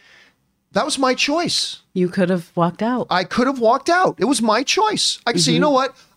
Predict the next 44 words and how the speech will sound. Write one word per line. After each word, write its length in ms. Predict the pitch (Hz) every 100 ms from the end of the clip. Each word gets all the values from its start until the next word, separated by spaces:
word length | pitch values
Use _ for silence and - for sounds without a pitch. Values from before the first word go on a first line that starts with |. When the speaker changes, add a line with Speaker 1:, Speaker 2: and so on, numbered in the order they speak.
| -
Speaker 1:
I 120 | 214
would 160 | 302 -
prefer 360 | 254 - 208
my 220 | 196 185 180
hair 480 | 147 117 92 131 - _ _ _ _
over 240 | 160 175 180
the," 300 | 165 156 131 -
what 180 | 151
was 140 | 151 135
I 60 |
getting 280 | 127 131 123
at 80 | 117
the 60 | 107
time? 320 | 120 95 87
Seven 320 | - 156 202
dollars 340 | 196 190 147 196
an 80 |
hour. 340 | 170 147 139 110 - - -
"I 140 | 190
prefer 300 | 277 202 220
my 180 | 196 175
hair 340 | 151 151 151
over 180 | 147 139
the 80 | 131
seven 300 | 127 131 123
dollars 300 | 113 110 107
an 80 | 110
hour." 200 | 87 123
And 180 | - 190
it 40 |
was 100 | 185
Speaker 2:
Yeah. 80 | 165
Speaker 1:
my 320 | 151 151 196
choice 420 | 240 - 127 165
to 100 | -
say, 220 | 151 156 156
"Well, 340 | 220 285 - - -
I 80 | 165
can 160 | 170 185
either 220 | 165 151
agree 280 | 131 - 135
Speaker 2:
Yeah. 60 |
Speaker 1:
to 60 | 143
that 240 | 156 226